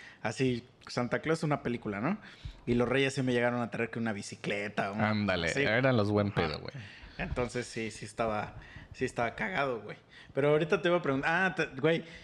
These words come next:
Speaker 1: me acuerdo que una <laughs> vez en una fiesta de disfraces, no sé si tú ya estabas en la escuela, güey. Te tocó a ti Campanita, ¿no?
Speaker 2: No, güey.
Speaker 1: ¿No?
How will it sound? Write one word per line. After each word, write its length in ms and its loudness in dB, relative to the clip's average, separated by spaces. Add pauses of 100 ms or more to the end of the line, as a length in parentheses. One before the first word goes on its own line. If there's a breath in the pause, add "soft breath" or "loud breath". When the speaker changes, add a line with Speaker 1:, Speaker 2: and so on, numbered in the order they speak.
(180 loud breath)
Speaker 1:
me 100 -2
acuerdo 300 4
que 80 0
una 120 2 (140)
<laughs> 120 -12
vez 280 0 (600 loud breath)
en 120 2
una 240 4
fiesta 320 2
de 80 6
disfraces, 600 2 (140)
no 140 0
sé 140 6
si 60 0
tú 100 2
ya 100 6
estabas 300 2
en 100 0
la 60 -2
escuela, 320 0
güey. 260 -4 (320)
Te 100 -2
tocó 220 2
a 60 -6
ti 80 -6
Campanita, 580 0
¿no? 160 -2 (960)
Speaker 2:
No, 320 2
güey. 240 -2
Speaker 1:
¿No? 280 -2